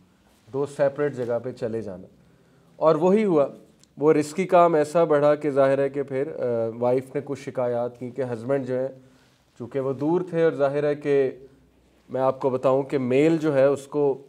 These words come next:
ये बात कि रिस्पॉन्सिबिलिटी कोई नहीं, दूसरे शहर में रह रहे हैं। तो मेल के लिए ये एक बड़ी आइडियल सी सिचुएशन हो जाती है। किस तरह के मेल, मैं कहना ये चाह रहा हूँ, जाहिर है कि जो इरेस्पॉन्सिबिलिटी, अ, का पहले ही शिकार होते हैं,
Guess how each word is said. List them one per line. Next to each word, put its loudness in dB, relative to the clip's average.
ये 0
बात 4
कि -2
रिस्पॉन्सिबिलिटी -2
कोई 0
नहीं, -4
दूसरे -8
शहर -6
में -2
रह 0
रहे -4
हैं। -14
तो 4
मेल 2
के 0
लिए 2
ये 2
एक -6
बड़ी 2
आइडियल 2
सी -10
सिचुएशन -6
हो -4
जाती -6
है। -4
किस -14
तरह -4
के -6
मेल, -6
मैं -6
कहना -6
ये -2
चाह -4
रहा -8
हूँ, -10
जाहिर -2
है 0
कि -6
जो 0
इरेस्पॉन्सिबिलिटी, -2
अ, -10
का -2
पहले -2
ही 0
शिकार -4
होते -10
हैं, -14